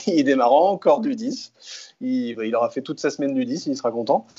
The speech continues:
Et puis les leaders s'élancent à quinze heures vingt-neuf, donc évidemment, bah, du un, on a un groupe, euh, Im, Anser et Dustin Johnson.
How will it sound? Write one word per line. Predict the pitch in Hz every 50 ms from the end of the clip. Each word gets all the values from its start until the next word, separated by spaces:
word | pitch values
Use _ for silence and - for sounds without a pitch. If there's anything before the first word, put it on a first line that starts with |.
| - - 107 - - _ -
Et | 131 120
puis | - - 160
les | 143 139 127
leaders | 127 127 117 127 135 143 151 147
s'élancent | - - - 139 131 131 131 139 139 - - - _
à | 127 123 127 123 -
quinze | - - 127 123 113 127
heures | 117 117
vingt-neuf, | 117 117 113 - 123 117 117 - - - _
donc | 113 113 110 -
évidemment, | - 95 101 98 92 87 92 92 98 - - - - - - - _ - -
bah, | - 107
du | 107 107 104
un, | 92 98 - -
on | - 107 104 107 104 - 113 110
a | 98
un | 98 92
groupe, | 98 110 123 113 -
euh, | 110 98 95 90 113 123 - - 147
Im, | 143 151 156 - -
Anser | 131 127 127 - - 135 139 147 135 120
et | 127 131 123
Dustin | 123 120 117 110 - 127 123 123
Johnson. | 117 110 104 - - 92